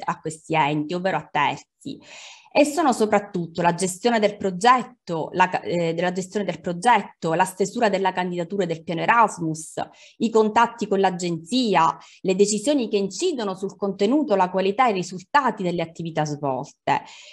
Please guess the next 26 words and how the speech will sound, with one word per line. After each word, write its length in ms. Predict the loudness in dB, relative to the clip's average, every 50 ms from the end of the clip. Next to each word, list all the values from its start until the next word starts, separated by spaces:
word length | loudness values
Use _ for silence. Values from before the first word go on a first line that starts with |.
| -10 _
Quindi 260 | 4 4 6 6 6 6
è 60 | 6
importante 1120 | 4 4 4 2 2 2 2 2 2 2 2 0 0 0 0 2 4 4 4 2 0 -2 -2
capire 680 | 0 0 0 0 0 0 2 2 2 2 2 2 0
il 240 | 0 -2 -4 -4 -4
ruolo 440 | 0 2 4 4 4 4 2 -2
di 120 | -4 -6 -8
queste 300 | -8 -8 -8 -8 -8 -8
organizzazioni 1160 | -6 -4 -2 -2 -2 -2 -2 -4 -4 -4 -6 -6 -4 -2 0 0 0 0 0 -2 -2 -4 -2
e 100 | -2 -2
soprattutto, 1300 | -2 -2 -2 -4 -2 -2 -2 -4 -4 -6 -4 -2 -2 -4 -6 -8 -6 -2 0 2 2 2 2 0 -2 -4
eh, 80 | -2 2
avere 460 | 2 4 4 4 4 2 2 0 -2
bene 160 | -4 -4 -2
a 20 |
mente 420 | -2 -2 -2 -2 -4 -4 -4 -6 -6
che 80 | -6
non 140 | -6 -4 -4
possono 320 | -2 -4 -4 -4 -6 -6 -6
essere 300 | -6 -6 -6 -4 -2 0
delegate, 560 | 0 0 2 2 4 4 4 2 0 0 -4
ecco, 180 | -4 -4 -4
le 80 | -4 -4
attività 540 | -4 -4 -6 -8 -6 -2 0 0 0 -2 -4
qui 120 | -8 -8 -6
elencate. 760 | -6 -8 -10 -10 -8 -6 -6 -6 -6 -8 -8 -8 -8 -10